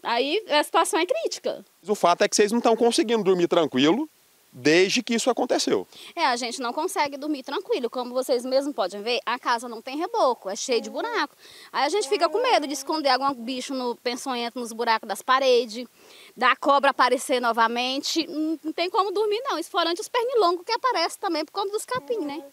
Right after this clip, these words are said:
Speaker 2: O que vocês querem, então, é que os proprietários dos lotes façam a parte deles, né? Façam a limpeza e, se eles não fizerem, que a prefeitura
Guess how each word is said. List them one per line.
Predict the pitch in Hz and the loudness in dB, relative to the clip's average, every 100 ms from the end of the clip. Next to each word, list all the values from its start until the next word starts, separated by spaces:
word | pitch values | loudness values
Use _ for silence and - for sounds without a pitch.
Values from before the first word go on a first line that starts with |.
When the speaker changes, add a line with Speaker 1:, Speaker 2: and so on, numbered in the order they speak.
| _ _ _ _ _ | _ _ _ _ _
Speaker 2:
O | 120 | -2
que | - | 2
vocês | 214 202 | 4 4
querem, | - 180 180 | 4 4 4
então, | 156 160 | 4 4
é | 202 | 4
que | 240 | 2
os | - | 2
proprietários | 233 214 196 156 147 139 | 2 2 2 4 4 4
dos | 143 123 | 2 4
lotes | 123 123 - - | 6 4 2 -2
façam | - 135 143 151 120 - | 4 4 4 0 -4 0
a | 123 | 0
parte | - 123 131 | 4 2 2
deles, | 107 123 220 170 | 2 2 2 2
né? | 135 247 - _ _ _ | 0 0 -6 _ _ _
Façam | 135 135 - 135 | 2 2 4 4
a | |
limpeza | 151 156 143 175 220 302 _ - | 4 4 4 4 2 -2 _ -2
e, | 254 | 0
se | - 262 | 2 4
eles | 220 196 | 4 4
não | 165 165 | 2 2
fizerem, | 240 170 170 196 247 | 2 4 4 4 0
que | 285 | -2
a | |
prefeitura | 226 220 214 - 147 190 | 0 2 2 2 2 2